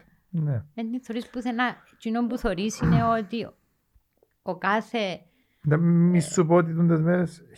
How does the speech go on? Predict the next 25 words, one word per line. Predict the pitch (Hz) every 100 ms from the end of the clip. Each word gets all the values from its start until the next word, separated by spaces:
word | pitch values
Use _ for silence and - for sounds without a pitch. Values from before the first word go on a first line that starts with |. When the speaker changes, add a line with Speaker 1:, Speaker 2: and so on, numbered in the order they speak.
| -
Speaker 1:
χειροτερεύκουν | 160 151 147 147 147 147 - 113
τα | 110
πράγματα. | 127 139 - -
Speaker 2:
Ναι, | 381 247 -
και | - 226
θωρείς | 214 247 240
ότι | 285 254 311
σαν | 240 277 277
να, | 285 254 - _
και | - 196
το, | 175 175 170 160 156 151 143
την | - 170
κάθε | 170 208 202
πλευρά, | 196 175 156 156 151
ας | 151 147 -
πούμε, | - 202
ενδιαφέρει | 262 254 269 254 - 240 262
την | 262
περισσότερο | 247 202 185 - 196 180 180 156 135 139 _ _ _ _ _ _ _ _ _ _ _ _ _ _ _ _ _
το | 202
κόμμα | 190 208 220 240 320 392 _ _
πάνω | 359 370 330
από | - 170 151 _
την | - 160 147 147 -
χώρα | - - 147 131 135